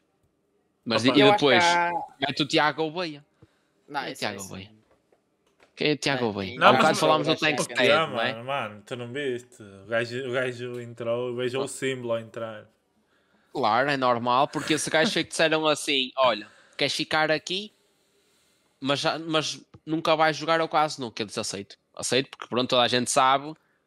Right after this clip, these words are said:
Speaker 1: é benfiquista deste puto, e para ele estar ali como terceira ou quarta opção, mas está ali, ele está todo contente.
Speaker 2: Ah, tem aquela
Speaker 1: Disseram ao
Speaker 2: história.
Speaker 1: outro, disseram ao outro ao Sheldrop, "Opa, vais ficar aqui nas mesmas condições, mas não vais jogar." Eu disse, "Opa, então deixa-me ir embora que eu quero jogar."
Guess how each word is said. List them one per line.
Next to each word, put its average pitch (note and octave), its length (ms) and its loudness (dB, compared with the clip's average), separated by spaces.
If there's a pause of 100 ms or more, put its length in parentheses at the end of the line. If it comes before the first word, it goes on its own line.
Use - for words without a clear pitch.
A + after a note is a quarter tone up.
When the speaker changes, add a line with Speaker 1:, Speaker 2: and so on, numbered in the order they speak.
Speaker 1:
é C3+ 120 -2
benfiquista D3 440 -4
deste D#3 280 -6
puto, - 420 -10
e C#3 140 2
para D3 200 4
ele C#3+ 260 6
estar C3 280 2
ali C#3+ 220 0
como C3 180 -10
terceira C3+ 220 -10
ou B2+ 40 -12
quarta C3+ 280 -4
opção, C#3 340 -8
mas B2 160 -2
está B2+ 180 4
ali, E3 320 0 (140)
ele D3 120 -2
está - 200 -4
todo D#3 220 -8
contente. F#3 480 -4
Speaker 2:
Ah, C3+ 200 0
tem B2+ 160 2
aquela B2+ 140 4
Speaker 1:
Disseram C#3+ 320 4
ao E3+ 60 2
Speaker 2:
história. E3+ 260 6
Speaker 1:
outro, D3+ 460 2 (840)
disseram D#3 280 2
ao D#3+ 80 4
outro D#3 240 4
ao D#3 40 4
Sheldrop, C#3 480 0
"Opa, D#3+ 300 4
vais D3 160 2
ficar E3 220 0
aqui F#3 500 -4
nas D3+ 160 -2
mesmas F3 260 -2
condições, E3 400 -2
mas D3 200 -2
não D#3+ 80 -6
vais C#3+ 180 2
jogar." C3+ 220 2
Eu G#2 60 -2
disse, - 80 -8
"Opa, C#3 200 -4
então A#2 240 -16
deixa-me C3+ 320 -2
ir C3+ 60 0
embora C#3+ 180 0
que C#3+ 80 -16
eu - 40 -14
quero D#3+ 160 0
jogar." F#3 340 -6